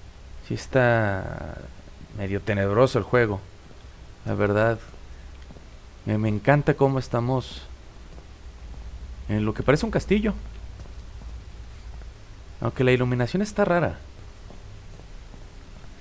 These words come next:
De este lado. ¿Puedo abrir esta puerta? Supongo que no. Está cerrada. Un gran cristal romboide de color rojo está incrustado en la puerta. Sí, sí, sí me di cuenta, hermanito.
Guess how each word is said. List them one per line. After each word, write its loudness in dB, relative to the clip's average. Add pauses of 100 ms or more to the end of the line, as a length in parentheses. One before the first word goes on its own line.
(220)
De 4
este 2
lado. 6 (1400)
¿Puedo 8
abrir 8
esta 2
puerta? 2
Supongo 4
que 4
no. 4 (1500)
Está -4
cerrada. 6
Un 0
gran 2
cristal 2
romboide 6
de 2
color 4
rojo 4
está -2
incrustado 0
en 0
la 2
puerta. -2
Sí, 6
sí, -2
sí -6
me -2
di -2
cuenta, 0
hermanito. 2